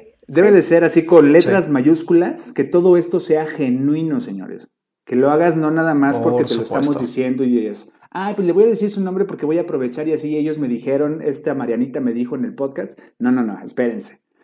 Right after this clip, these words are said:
Speaker 1: Debe de ser genuino, háganlo de verdad porque lo sienten, pero aprovechen esta, este tipo de, de tips que les está dando Marianita, para poder tener mejores ventas inclusive y más empatía con sus clientes, que todo fluya, que todo sea felicidad y que sean buenas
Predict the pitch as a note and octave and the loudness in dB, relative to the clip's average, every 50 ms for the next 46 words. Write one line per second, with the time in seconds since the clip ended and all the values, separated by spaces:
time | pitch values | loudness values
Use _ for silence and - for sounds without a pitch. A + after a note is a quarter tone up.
0 | _ _ _ _ _ - C#3+ E3+ G3 F#3+ D#3 - D3 C#3 C#3+ C#3 D3 C#3 B2 A#2+ | _ _ _ _ _ 0 0 2 4 2 2 2 0 -2 -2 -2 -2 0 0 0
1 | A2+ A#2 A#2 A2+ A2 G#2+ A2 B2 D3 E3+ F3 E3 C#3 A#2+ A2 A2 G#2 G#2 G#2+ A#2+ | 0 0 -2 -2 -4 -4 -4 -2 -2 0 0 2 2 2 0 0 -2 -4 -4 -4
2 | A#2+ A#2+ - D3 C3+ - A#2+ A2 G2+ - - A#2 A2+ A#2+ B2 B2+ C#3+ D3 - - | -4 -4 -6 -8 -6 -6 -6 -6 -6 -8 -8 -6 -4 -4 -4 -6 -8 -6 -8 -8
3 | G#2 G#2 - - - A2+ G#2 A2+ A2+ A2+ - C#3+ B2+ A#2+ A2+ - - C#3 B2 B2 | -8 -8 -8 -8 -6 -6 -4 -4 -6 -6 -4 -4 -4 -4 -4 -6 -8 -10 -10 -10
4 | B2 A#2+ A2 - C3 A#2 - - A#2+ A#2+ B2+ A#2+ A#2 A2 G#2 A#2 G#2+ A2+ G#2+ - | -12 -14 -12 -10 -10 -10 -10 -10 -8 -6 -4 -4 -4 -4 -6 -6 -8 -8 -10 -10
5 | - C3+ C3+ C3+ - - C#3 A#2+ A2+ G2+ G#2 - - A#2 A2 A2+ A#2 A2+ G#2+ G#2 | -8 -8 -8 -8 -6 -6 -6 -6 -4 -6 -10 -10 -10 -10 -8 -8 -8 -8 -8 -8
6 | G2+ F#2+ F#2+ G2+ G2 - A#2+ B2 G#2 - _ _ _ _ _ _ _ _ _ - | -10 -12 -12 -14 -12 -12 -12 -14 -14 -16 _ _ _ _ _ _ _ _ _ -10
7 | G#2+ G#2 G2+ G2+ G2+ G2+ G2 G2 G2+ G2 _ _ - A2+ A2+ A2+ A2+ A2+ B2+ A#2 | -10 -8 -8 -8 -8 -8 -10 -10 -12 -14 _ _ -4 -4 -2 -4 -4 -4 -6 -4
8 | A#2 A#2 A2 A#2 A2 G#2 - A#2+ A#2+ A2+ G#2 G#2+ A2 A#2+ A#2+ B2 A#2+ B2 G#2+ - | -4 -4 -6 -6 -8 -8 -6 -6 -6 -4 -4 -6 -6 -6 -6 -6 -6 -8 -10 -10
9 | A2+ G#2+ - - A2+ B2 B2+ A#2 A#2+ A#2+ D3 D3+ C#3+ D3+ D3 F#3 - F#3+ F3+ F3 | -12 -12 -8 -4 -2 -2 -2 -2 -2 -4 -6 -6 -6 -4 -4 -4 -4 -4 -4 -4
10 | F#3 - - F3+ G#3+ C4 D#4+ - G3 - - C#3+ C#3 F3+ G3+ A3 A3 - F#3+ A#3+ | -6 -6 -4 -2 -2 -2 0 -2 -2 -2 -2 -4 -2 0 0 0 0 0 -2 0
11 | B3 A3 C#3 - C#3 - F#3+ G3+ G3+ G#3 G#3 G3+ - G3+ F3 C3+ - B2+ B2 C3+ | 0 0 0 0 -2 -2 -2 -2 -2 -2 -2 -2 -2 -2 -2 -2 -2 -2 -2 -2
12 | E3+ F#3+ F3+ D3+ C3 - - - - _ - D#3 D#3 E3+ E3+ D#3 C#3+ C3 D#3 D#3 | 0 -2 -2 -2 -2 -4 -8 -10 -14 _ -6 -6 -4 -4 -4 -4 0 2 2 2
13 | D#3+ D#3+ D#3+ - - - - - _ | 2 -2 -4 -6 -8 -12 -16 -18 _